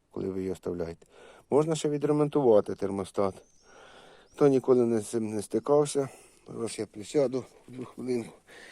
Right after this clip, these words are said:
і трошки розкажу про це. Тримаю в руці термостат від Донфенга. М. Всередині, отут, де в нас стержень.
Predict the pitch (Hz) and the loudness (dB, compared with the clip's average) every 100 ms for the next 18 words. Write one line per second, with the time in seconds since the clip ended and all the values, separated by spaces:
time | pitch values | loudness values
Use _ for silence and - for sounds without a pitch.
0 | - - 135 135 117 - 117 104 - 127 | -20 -8 -8 -4 -6 -4 -6 -6 -8 -4
1 | 113 92 104 - - - _ _ - 120 | -4 -6 -10 -12 -12 -18 _ _ -6 -2
2 | 117 104 104 101 92 104 82 _ - - | 0 -2 -4 -4 -4 -6 -8 _ -20 -20
3 | - - _ 113 110 101 - 104 90 101 | -20 -20 _ -2 -2 -2 -2 -2 -2 -8
4 | 87 101 - 156 147 127 131 - - _ | -6 -6 -2 -2 -2 -2 -6 -8 -20 _
5 | _ - 123 113 - _ _ _ _ _ | _ -16 -14 -14 -20 _ _ _ _ _
6 | _ _ - - 110 107 101 104 98 107 | _ _ -10 -2 0 2 2 2 2 -2
7 | 104 101 90 95 92 82 - _ - - | 0 -2 0 -2 -2 -4 -10 _ -20 -20
8 | - - - 139 139 139 135 | -20 -8 2 2 2 -2 -2